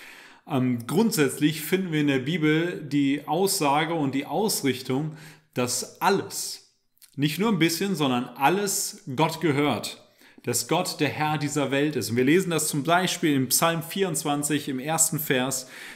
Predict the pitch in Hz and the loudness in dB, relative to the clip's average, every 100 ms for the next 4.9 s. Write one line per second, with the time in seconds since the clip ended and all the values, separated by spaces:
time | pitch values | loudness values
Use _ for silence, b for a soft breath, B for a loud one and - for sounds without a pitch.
0 | B 139 135 110 165 175 196 165 139 156 | B 2 2 2 2 4 2 2 2 0
1 | 165 156 147 143 151 160 147 127 147 - | -2 -4 -2 -2 -2 -2 -2 0 0 0
2 | 185 147 147 147 139 143 - B B B | 0 -2 -2 0 2 2 -4 B B B
3 | 143 156 147 156 - 151 147 147 160 123 | -4 0 0 0 -2 0 2 0 -2 -2
4 | 123 127 131 120 117 117 117 107 110 | 0 0 0 -4 -4 -4 -4 -4 -10